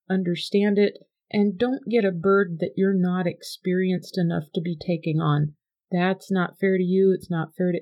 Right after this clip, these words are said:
anyone in your household, nor is it fair to the bird. It will not end well in many cases. So I hope that provides a little bit of food for thought.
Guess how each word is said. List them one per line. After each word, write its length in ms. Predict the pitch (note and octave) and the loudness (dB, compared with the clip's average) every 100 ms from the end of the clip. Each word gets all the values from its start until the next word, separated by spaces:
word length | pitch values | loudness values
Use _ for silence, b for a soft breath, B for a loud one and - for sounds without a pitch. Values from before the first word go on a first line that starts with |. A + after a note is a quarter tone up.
| F3 | -2
anyone 380 | F#3 F#3+ F#3 F3+ | -2 0 -2 -2
in 120 | F3 | -2
your 140 | D#3+ | -2
household, 560 | F3+ F3+ F#3 F#3 F3 - | -2 -4 0 0 0 -4
nor 340 | E3 E3 F#3 F#3+ | -2 0 0 0
is 100 | F#3 | -2
it 160 | - | -4
fair 200 | F3+ F#3 | 0 0
to 80 | F#3+ | 0
the 100 | F#3 | -2
bird. 460 | D#3 G3 G#3 C#3+ - - | 0 0 0 -2 -4 -2
It 180 | F#3+ - | -2 0
will 160 | F#3+ G3 | 0 0
not 240 | G#3 G#3 | 0 0
end 220 | A#3+ A3 | 0 0
well 360 | F#3 E3 D3 - | 2 0 -2 -4
in 340 | F#3 F3+ F3+ F3+ | -2 0 2 2
many 260 | G3+ G#3 | 2 0
cases. 560 | - A3+ G#3+ E3 - - _ _ - | 0 0 0 -2 -4 -8 _ _ -18
So 460 | - A#3 G#3 G3 - _ | -4 2 2 2 -6 _
I 140 | G3+ G3 | -4 -2
hope 220 | B3 C4 B3 | -2 -4 -4
that 220 | A3 - | -6 -2
provides 480 | A3 G3 G3 F#3+ - | -2 0 0 0 -2
a 80 | - | -6
little 300 | A3 E4+ E4 | -2 -2 -2
bit 120 | B3+ | 0
of 160 | A3 G#3+ | 0 -2
food 240 | B3 A3+ G3+ | -4 -4 -2
for 100 | G3+ | -4
thought. 420 | G3 G3 F#3+ G3+ | -2 -2 -2 -4